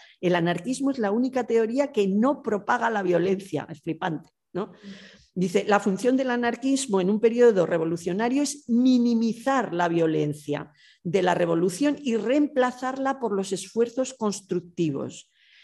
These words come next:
Y concluye, "Me temo que se necesitará más de una revolución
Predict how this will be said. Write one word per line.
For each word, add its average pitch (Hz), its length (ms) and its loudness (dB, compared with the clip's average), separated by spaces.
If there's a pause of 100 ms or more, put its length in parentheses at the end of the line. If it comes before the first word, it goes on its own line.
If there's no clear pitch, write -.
(120)
Y 220 140 -2
concluye, 196 640 2
"Me 175 180 2
temo 208 500 -2
que 170 120 -6
se 170 120 -6
necesitará 175 720 -4
más 190 240 -2
de 185 60 -4
una 185 160 -2
revolución 180 680 -4